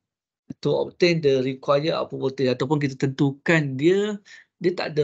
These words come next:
right or wrong actually bila nak, kita nak design D C converter ni. Kita, yang penting kita kena tahu, uh, okey, requirement untuk frekuensi kita berapa, uh, boleh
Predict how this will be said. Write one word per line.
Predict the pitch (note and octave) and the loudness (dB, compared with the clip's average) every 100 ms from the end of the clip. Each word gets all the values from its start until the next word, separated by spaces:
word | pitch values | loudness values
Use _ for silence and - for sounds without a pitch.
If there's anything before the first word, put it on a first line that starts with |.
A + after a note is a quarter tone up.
| C3+ | 0
right | E3 D3+ | -2 -2
or | D3 C#3+ | -2 0
wrong | E3 A#2 | 0 -2
actually | A#2 C3 B2 | -6 -6 -4
bila | B2 B2 | -2 -2
nak, | B2+ B2 | -2 -6
kita | B2 | -4
nak | B2 B2+ | -4 -2
design | A#2+ B2 A#2+ | -2 0 -2
D | A#2 | -4
C | A#2+ | -8
converter | A#2+ B2 A#2+ B2 A#2 | -6 -6 -4 0 0
ni. | A2 G2 - | 0 -6 -10
Kita, | B2 C#3 - _ _ _ _ - | -4 -4 -4 _ _ _ _ -8
yang | B2+ | -2
penting | C#3+ F3+ D#3 | 0 -2 -2
kita | |
kena | D3+ D3 | 0 2
tahu, | D3 D3 B2+ B2 _ A#2+ | 4 4 0 -6 _ -8
uh, | A#2+ A#2+ A#2 A2 A#2 - _ _ - | -4 -4 -6 -8 -12 -18 _ _ -12
okey, | A#2+ - B2+ | -10 -4 -2
requirement | B2 B2+ C3+ C3 C#3 C3+ | 0 0 2 2 0 -2
untuk | C3+ - | -4 -4
frekuensi | C3 C3 C#3 C3 | -2 -2 -2 -2
kita | B2+ | 2
berapa, | B2 B2 D3+ E3+ G3 G3 - - _ _ _ - | 2 4 4 4 2 -4 -20 -20 _ _ _ -10
uh, | A2+ A#2+ A#2 | -8 -8 -6
boleh | A#2+ B2+ C3 C3 | -2 2 2 2